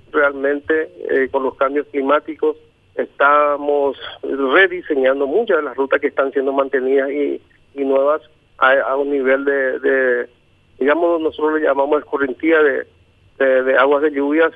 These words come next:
eh, para este tiempo que cae en un, en un tiempo corto,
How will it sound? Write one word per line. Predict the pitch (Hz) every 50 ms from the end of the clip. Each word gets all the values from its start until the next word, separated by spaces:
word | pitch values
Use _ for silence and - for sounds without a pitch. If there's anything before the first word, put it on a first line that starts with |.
| - - -
eh, | 143 135 131 131 123 - _ _ _ _ _ -
para | 143 143 147 - -
este | 165 - - 170
tiempo | - 175 170 165 151 151 - 151
que | 139 139 -
cae | - 143 156 151 151 156 - _ _ _ _ -
en | 165 156 170
un, | 190 208 208 202 202 - -
en | 156 160
un | 175 190 190 185
tiempo | - - 190 180 180 - 185 175 -
corto, | - 190 208 214 - - 220 214